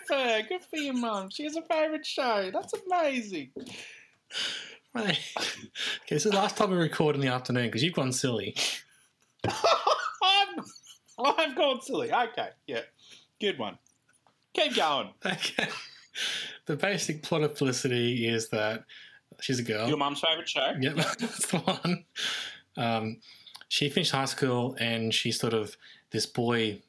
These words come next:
Speaker 2: that she's always had a crush on writes in her yearbook, you know, "Sad to see you go. I would have liked to know you better." And so on a
Speaker 1: Mm.
Speaker 2: whim, on this whim, she decides to change her university, um, her college pick to follow him to where he's going to college so she can,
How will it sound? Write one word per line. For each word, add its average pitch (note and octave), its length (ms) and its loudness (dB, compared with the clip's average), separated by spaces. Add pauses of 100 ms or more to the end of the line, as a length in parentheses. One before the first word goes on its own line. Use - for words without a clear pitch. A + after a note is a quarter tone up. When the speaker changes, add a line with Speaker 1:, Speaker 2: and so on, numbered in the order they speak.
(100)
Speaker 2:
that G#2 100 -6
she's A2 240 0
always A2 200 0
had A#2 80 0
a G#2+ 40 -2
crush - 340 -2
on G2+ 260 -2 (420)
writes A2 320 -2
in A2 80 0
her G#2+ 340 0 (200)
yearbook, A#2 440 0 (520)
you A2 80 -10
know, G2 140 -8 (720)
"Sad A#2 200 -4
to A#2 60 -4
see A2+ 180 0
you G#2+ 60 -4
go. A#2 340 2 (100)
I A2+ 40 0
would A2 140 2
have G#2+ 80 -2
liked A2 240 -2
to - 40 -2
know A2+ 80 0
you A2 140 0
better." D3 340 0 (480)
And A2 120 -4
so G#2+ 260 -2
on B2 140 0
a A2+ 40 2
Speaker 1:
Mm. G#2 60 -2
Speaker 2:
whim, C3+ 440 0
on C3 140 0
this B2 200 0
whim, A#2+ 440 0 (400)
she - 160 -2
decides A2 380 -2
to C3 80 -4
change A#2 320 2
her A2 200 2
university, G#2+ 800 0 (460)
um, G2 320 -6 (300)
her A2+ 80 -2
college A2+ 440 0
pick - 300 -2 (420)
to - 80 -14
follow A2+ 220 2
him G#2+ 300 0
to G#2+ 60 -2
where G#2+ 100 0
he's A2 200 -2
going G#2+ 140 0
to G#2 60 -4
college G#2+ 400 -2
so G#2+ 120 -4
she A#2 160 -2
can, G#2+ 260 -8